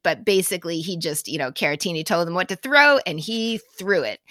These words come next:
He's the first player in M L B history to catch consecutive no-hitters for two different teams. So ten, ten others had done this with the same team,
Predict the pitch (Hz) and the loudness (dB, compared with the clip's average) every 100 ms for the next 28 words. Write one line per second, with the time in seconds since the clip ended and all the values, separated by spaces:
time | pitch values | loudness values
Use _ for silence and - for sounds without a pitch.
0 | - - - _ - 269 226 226 - 302 | -20 -20 -20 _ -2 0 0 -4 4 4
1 | 330 - - 339 285 202 202 190 190 185 | 4 0 2 4 6 6 4 2 2 0
2 | 190 196 392 - - 175 180 - 208 202 | -2 -2 -2 -2 -2 -4 -2 -6 0 0
3 | - - 202 240 240 269 233 202 214 208 | 0 -2 -2 2 2 2 0 2 2 4
4 | 311 233 175 175 - 202 - - 226 185 | 4 4 2 -2 -6 -6 -4 -4 -4 -6
5 | 185 156 233 233 226 196 - 196 143 117 | -10 -4 -4 -2 -6 -6 -8 -8 -8 -12
6 | - - - 285 277 277 262 277 262 262 | -10 -6 -6 2 2 2 -2 0 0 2
7 | 240 247 247 208 208 202 190 - 160 - | 2 2 0 -2 -2 -2 -4 -6 -10 -6
8 | - 202 233 - 508 | -4 -4 -4 -4 -6